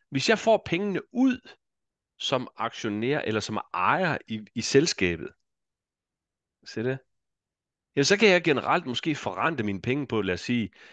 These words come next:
jeg kunne sætte pengene ind på med ti procent. Hvem, hvem burde så have pengene her, hvis det handler om at skabe værdi for andre? Altså virksomheden, hvis det skaber,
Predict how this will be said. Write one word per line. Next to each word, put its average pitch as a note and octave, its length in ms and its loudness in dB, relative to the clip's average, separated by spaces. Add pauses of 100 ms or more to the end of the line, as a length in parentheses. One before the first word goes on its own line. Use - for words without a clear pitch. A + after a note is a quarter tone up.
(120)
jeg A2+ 80 0
kunne A2 80 -6
sætte G2 180 2
pengene G#2+ 400 4
ind G2 180 -2
på F2 300 -2
med F2 100 -4
ti G3 200 0
procent. - 520 -6 (2250)
Hvem, D#3 180 2
hvem F#3+ 240 4
burde G3 280 6
så E3+ 160 2
have D#3+ 260 0
pengene D#3+ 320 0
her, B2 160 -2
hvis A#2+ 120 -10
det - 220 -4
handler D#3 320 -2
om B2 200 -2
at A#2+ 80 -6
skabe G2 400 -2
værdi F3+ 500 -4 (200)
for - 280 0
andre? G2+ 440 -2 (280)
Altså G#2+ 180 2
virksomheden, G#2 500 4
hvis G2+ 180 0
det A2 80 -2
skaber, G2+ 460 0